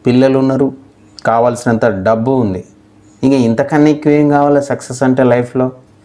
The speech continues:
అని వాళ్ళు అనుకుంటున్నారు అనమాట. దాన్నే living the American dream అనమాట. ఇక ఐదవది, "Raju is living the American dream. He has the wife, the two kids and the house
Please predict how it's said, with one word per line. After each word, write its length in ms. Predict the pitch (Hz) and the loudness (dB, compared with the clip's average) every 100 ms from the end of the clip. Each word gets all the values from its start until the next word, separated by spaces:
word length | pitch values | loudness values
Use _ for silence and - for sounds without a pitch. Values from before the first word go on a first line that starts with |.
| _ - _ 135 | _ -20 _ -2
అని 420 | 170 135 123 123 _ - | 0 0 0 -6 _ -2
వాళ్ళు 200 | 127 127 | 0 2
అనుకుంటున్నారు 540 | 127 127 131 98 92 | 0 -2 -2 -2 -4
అనమాట. 180 | 90 - - - - - | -6 -14 -18 -18 -20 -2
దాన్నే 560 | 139 156 147 113 113 113 - 127 | 0 2 0 0 -2 -6 -4 0
living 260 | 135 143 | 2 2
the 120 | 135 123 | 2 0
American 440 | 120 120 113 113 101 | 0 -2 -2 -2 0
dream 220 | 110 107 | -2 -2
అనమాట. 240 | 87 98 - - _ _ _ _ - - _ _ | -4 -14 -18 -20 _ _ _ _ -20 -20 _ _
ఇక 180 | - 104 120 | -4 -2 0
ఐదవది, 520 | 131 131 101 - - _ _ - _ _ 135 | 0 0 -2 -4 -14 _ _ -20 _ _ 0
"Raju 280 | 180 196 226 | 2 2 2
is 420 | 175 165 - 120 | 2 0 0 2
living 260 | 143 180 156 | 2 0 0
the 60 | 147 | 2
American 460 | 127 131 135 135 117 123 | 2 2 2 0 0 2
dream. 200 | 180 302 311 - _ _ - - _ _ 170 | 2 2 -2 -14 _ _ -20 -20 _ _ 0
He 60 | |
has 260 | 156 160 170 151 | 2 2 0 0
the 80 | 143 113 | 0 0
wife, 320 | 123 240 - - - _ _ _ - _ _ | 0 -2 -6 -16 -20 _ _ _ -20 _ _
the 80 | - - | -8 -2
two 140 | 180 175 | -2 0
kids 260 | 190 208 - - - - | -2 0 -2 -2 -4 -4
and 120 | 123 | 0
the 160 | 123 113 113 - - - | 0 0 -4 -18 -8 -2
house 300 | 143 233 | 0 0